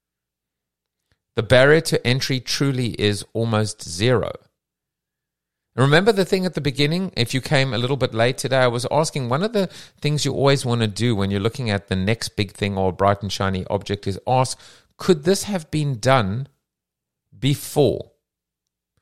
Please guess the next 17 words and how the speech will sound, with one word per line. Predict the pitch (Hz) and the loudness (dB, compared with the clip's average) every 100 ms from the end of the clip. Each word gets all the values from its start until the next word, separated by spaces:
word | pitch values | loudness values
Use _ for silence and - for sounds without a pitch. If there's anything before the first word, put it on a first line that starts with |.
| _ | _
Could | - 175 | -2 -2
this | 147 180 | 0 0
have | 220 170 | 0 -2
been | 160 151 | 0 -2
done | 127 127 110 107 135 _ _ _ - | 2 2 2 0 -6 _ _ _ -2
as | 143 156 131 | 4 4 4
well | 127 127 110 95 139 143 _ _ _ _ - | 0 4 6 4 0 -6 _ _ _ _ 0
or | 135 | 0
even | 147 147 131 | 2 0 2
better | 110 156 - 80 - 120 _ | 2 2 2 -2 -2 -8 _
without | 117 147 - - 151 160 - - 113 | 0 0 0 0 2 2 0 -10 -4
the | 110 | -4
technology?" | - 104 104 92 92 85 71 - _ _ _ _ _ _ | -4 -6 -2 -2 -2 -4 -8 -12 _ _ _ _ _ _
And | 156 | 0
I | 185 | 0
don't | 143 165 208 214 | 4 4 4 2
think | - 139 87 - | -2 -2 -2 -10